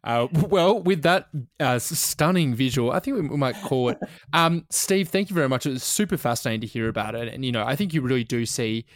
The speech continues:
Speaker 1: uh, you know, how it, it does show you a couple of the tactics that come up from News Corp again and again, how they know how to use their market power. Um, but how, you know, at the end of the day, they are s-, they also are, um, beholden to their audience. Uh, and I think sometimes people forget that as well.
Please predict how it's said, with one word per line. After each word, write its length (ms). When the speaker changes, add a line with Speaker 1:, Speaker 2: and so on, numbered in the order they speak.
Speaker 1:
uh, 80
you 160
know, 200
how 720
it, 140
it 220
does 160
show 140
you 160
a 60
couple 240
of 60
the 80
tactics 480
that 180
come 200
up 200
from 180
News 240
Corp 260
again 220
and 120
again, 240
how 140
they 160
know 340
how 100
to 80
use 280
their 100
market 400
power. 440
Um, 300
but 100
how, 160
you 140
know, 260
at 120
the 80
end 120
of 60
the 60
day, 120
they 160
are 60
s-, 180
they 160
also 440
are, 440
um, 320
beholden 600
to 240
their 140
audience. 600
Uh, 140
and 120
I 40
think 160
sometimes 360
people 200
forget 280
that 100
as 120
well. 280